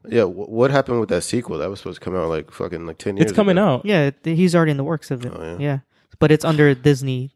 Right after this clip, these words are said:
Speaker 3: um, franchise now. They already start. They already
Speaker 2: They have
Speaker 3: released
Speaker 2: the
Speaker 3: Pandora, right?
Speaker 2: Yeah, they have the theme park up and
Speaker 3: Mm-hmm.
Speaker 2: running. So
Speaker 3: Only a
Speaker 2: that's, like
Speaker 3: small section of it, though.
Speaker 2: Yeah.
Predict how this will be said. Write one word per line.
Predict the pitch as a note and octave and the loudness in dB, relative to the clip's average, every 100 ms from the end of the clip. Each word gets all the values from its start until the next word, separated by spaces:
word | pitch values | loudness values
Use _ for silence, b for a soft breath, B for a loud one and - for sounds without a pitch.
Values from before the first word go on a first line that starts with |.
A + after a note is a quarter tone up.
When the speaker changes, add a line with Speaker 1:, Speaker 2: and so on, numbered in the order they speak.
| G#3 A#3+ | _ -14
Speaker 3:
um, | D3+ B2+ C3 | -10 -8 -4
franchise | D3+ C#3 C#3 B2+ | 0 0 0 -2
now. | B2+ B2 | -2 0
They | C#3+ C#3+ | 4 4
already | D3 C#3+ | 4 2
start. | C3+ D3 C#3 C3+ | -2 -2 -2 0
They | C#3 | 0
already | C3+ C#3+ C3 | 2 0 -2
Speaker 2:
They | C3 | -4
have | C3 | 0
Speaker 3:
released | C#3+ - | 0 0
Speaker 2:
the | D#3 | -2
Speaker 3:
Pandora, | C3+ D3 C3+ B2 | 2 2 2 0
right? | C3+ - | -6 0
Speaker 2:
Yeah, | C#3 | 0
they | B2 | 2
have | C3+ C3+ | -2 -6
the | - - | -10 -6
theme | B2+ B2+ | -4 -4
park | C3+ C#3 - | -4 -6 -8
up | B2 | -10
and | C3 | -6
Speaker 3:
Mm-hmm. | A2+ | -4
Speaker 2:
running. | G#2+ G#2+ A2 A2+ _ | -4 -4 -8 -16 _
So | - | 0
Speaker 3:
Only | F3 | 4
a | F#3 | 4
Speaker 2:
that's, | D#3+ | 2
like | E3 | 2
Speaker 3:
small | E3 | 2
section | D3+ D3+ - C3 | 2 -2 -4 -8
of | |
it, | A#2+ - | -8 -8
though. | A#2+ | -8
Speaker 2:
Yeah. | - A#2+ G2+ | -2 0 0